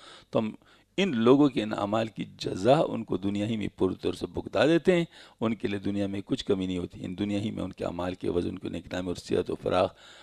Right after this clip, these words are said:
آ، عیش و کثرت اموال و اولاد عنایت کر دیا جائے، جبکہ ان کے اعمال کا اثر ان کے ازداد پر غالب ہو، اور اگر ازداد غالب ہو تو پھر یہ اثر بھی نہیں ہوتا۔ یہ تو دنیا میں ہوا۔ رہا آخرت میں، سو یہ ایسے لوگ ہیں کہ ان کے لیے آخرت میں بجز دوزخ کے اور کچھ ثواب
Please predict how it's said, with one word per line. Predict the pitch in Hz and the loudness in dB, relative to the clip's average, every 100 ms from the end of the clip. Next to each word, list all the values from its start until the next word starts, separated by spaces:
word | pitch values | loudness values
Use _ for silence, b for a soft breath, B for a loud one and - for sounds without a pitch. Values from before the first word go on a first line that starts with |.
| B | B
آ، | - 92 | -2 -2
عیش | - 101 104 | 0 0 0
و | - | -2
کثرت | 98 92 101 - | -4 -2 -2 -2
اموال | 87 90 92 | -2 0 2
و | |
اولاد | 87 87 90 | 2 2 0
عنایت | 90 98 120 | 0 0 0
کر | - | 0
دیا | 90 87 | -2 0
جائے، | 85 - b b | 0 -4 b b
جبکہ | - 113 - | 0 0 0
ان | 107 | 0
کے | - | 0
اعمال | 98 98 107 | 0 2 0
کا | 110 | 0
اثر | - 110 - 110 | -4 -2 0 -2
ان | 107 | -2
کے | 95 | -2
ازداد | 87 98 104 | 2 4 4
پر | - 87 | 2 0
غالب | 90 87 76 | 2 2 2
ہو، | 80 _ B B | -4 _ B B
اور | - 107 | 2 6
اگر | 98 101 | 8 6
ازداد | 98 123 135 | 8 6 6
غالب | 117 127 127 | 4 6 6
ہو | |
تو | 123 | 4
پھر | 113 104 | 0 0
یہ | 98 | 0
اثر | 92 107 | 0 -2
بھی | 90 | -2
نہیں | 87 85 | -2 -4
ہوتا۔ | 82 - | -4 -8
یہ | - 110 | -2 -2
تو | - | 0
دنیا | 95 95 95 | 0 2 2
میں | 87 | 2
ہوا۔ | 76 - - b b b - | -2 -4 -14 b b b -2
رہا | 117 135 | 2 2
آخرت | 117 151 190 185 | 4 6 6 6
میں، | 165 165 | 4 2
سو | - | 4
یہ | 131 117 | 4 4
ایسے | 127 139 | 4 2
لوگ | 110 101 | 2 0
ہیں | 135 | -2
کہ | - | -2
ان | 113 | -6
کے | 104 | -4
لیے | 107 | -2
آخرت | 90 85 110 - | -2 -2 -8 -6
میں | 131 | -6
بجز | 104 95 143 147 104 | -2 0 2 2 4
دوزخ | 95 98 - | 2 2 -6
کے | - | -2
اور | 98 - | -2 -2
کچھ | - - | -10 -6
ثواب | 92 80 | 0 0